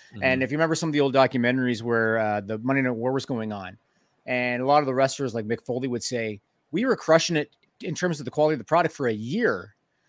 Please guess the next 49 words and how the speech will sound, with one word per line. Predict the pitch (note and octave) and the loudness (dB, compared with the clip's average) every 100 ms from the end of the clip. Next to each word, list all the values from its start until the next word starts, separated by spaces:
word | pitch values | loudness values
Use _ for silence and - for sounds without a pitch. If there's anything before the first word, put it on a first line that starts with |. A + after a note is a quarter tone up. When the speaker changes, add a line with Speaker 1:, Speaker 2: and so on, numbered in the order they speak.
| _ | _
Speaker 2:
before | D3+ - E3 | -4 2 4
Speaker 1:
Yeah. | D3 | 4
Speaker 2:
the | C#3 | 2
ratings | D#3 D3+ D3+ - | 2 2 0 -4
reflected | C3 - F3+ - B2 | -8 -2 -2 -2 -6
it." | G#2 - _ _ _ | -6 -12 _ _ _
I | C#3 E3+ G3+ | 6 8 10
honestly | G3 G3+ - E3 | 8 4 2 0
think, | C#3 D#3 E3+ C#3 | 0 2 2 2
based | C#3 C#3 D3 | 2 2 0
on | |
where | C3 | -2
the | A#2+ | -2
bloodline | G#2 C3 C3+ C3 B2+ | 0 -2 0 -2 -2
is | - | -4
currently | C3 C3 B2 A2 | -6 -6 -6 -6
headed, | A#2+ C3+ F#3+ G3+ - _ _ _ _ | -4 -2 -2 -6 -16 _ _ _ _
that | C#3 C3+ C3+ C3+ | 4 6 4 0
six | - D3+ | -8 -4
months | D#3 D3+ | -4 -4
to | - | -4
a | C3 | -2
year | C3 | -2
from | C3+ C#3+ | -2 -2
now, | B2 | -2
we | A#2+ A#2+ | -2 -4
might | B2+ - | -6 -6
start | C3+ A#2+ | -6 -6
to | |
see | - | -8
the | A#2+ | -8
numbers | A#2+ A2 | -6 -6
shift | - C3 | -6 -6
the | B2+ | -4
other | A#2 G#2 | -4 -2
way, | A2+ B2+ | 0 0
because | A#2 A#2 | -2 -4
I'm | A2+ C3+ | -2 -2
not | B2+ | -4
really | B2+ B2 | -6 -6
crazy | - C3 C3 C#3+ | -4 -2 -2 -2
about | C#3+ | -4
where | C3+ C3+ | -2 -4
the, | C3+ | -4
where | B2 C3+ | -4 -6
the | C#3+ | -6
storyline | - C#3 C#3 C#3+ C#3+ | -4 -4 -2 -4 -6
is | - | -2
headed. | D3+ F#3+ | -4 -4